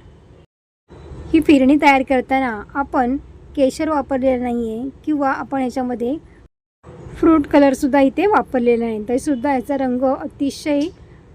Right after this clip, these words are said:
मस्त तयार होतो बघा. आता ही फिरणी आपल्याला थंड करूनच प्यायची आहे. थंड करून ना फिरणी ही खायला अतिशय टेस्टी लागते. तर वरून मी असे बदामाचे, पिस्ताचे काप ठेवलेले आहेत आणि त्याच्यामध्ये मधोमध अवाकाडोची सुद्धा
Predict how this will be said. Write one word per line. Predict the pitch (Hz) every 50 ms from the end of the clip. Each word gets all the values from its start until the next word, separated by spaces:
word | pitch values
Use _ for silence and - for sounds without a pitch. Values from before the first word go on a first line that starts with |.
| - - -
मस्त | 262 269 269 - - -
तयार | 320 277 294 254 240 240
होतो | 247 220 208 - 214
बघा. | 196 208 196 196 190 190 - - - - - _ _ _ _ _ _ _ _ _ - - - - - - - - - - -
आता | 311 - 381
ही | 320 262 330 359
फिरणी | 349 - 339 294 285 294 311
आपल्याला | 302 285 - 277 262 254 254 247 247 262
थंड | 269 277 262 254 262 294
करूनच | 311 311 320 311 311 320 330 349 381 349 - - - - - - - -
प्यायची | 277 262 240 240 - 285
आहे. | 254 262 226 -
थंड | - 254 247 254 247 277
करून | 285 277 311 294 302 285
ना | 262 247 254 285 285 -
फिरणी | 277 254 269 262
ही | 277 277 277 302
खायला | - 285 247 233 226 254
अतिशय | 269 233 202 - 285 262 - 349
टेस्टी | 339 - 285 262 - - 262 254
लागते. | 240 233 - - 226
तर | 214 233
वरून | 233 247 254 294 320
मी | 339 339 330
असे | 302 262 - 269
बदामाचे, | 254 247 254 233 247 247 254 254 247 - - 254
पिस्ताचे | 240 - 269 247 - - 294 285 269 - 330
काप | - - 240 233 220 -
ठेवलेले | 269 233 220 233 240 226
आहेत | 220 226 254 349 403 - - - - - - - - -
आणि | 311 302 285
त्याच्यामध्ये | 330 302 - 330 320 311 311
मधोमध | 311 294 269 262 262 269 262 247 277 277 - -
अवाकाडोची | 339 285 240 247 254 247 262 247 254 247 - 277
सुद्धा | 277 311 233 220 302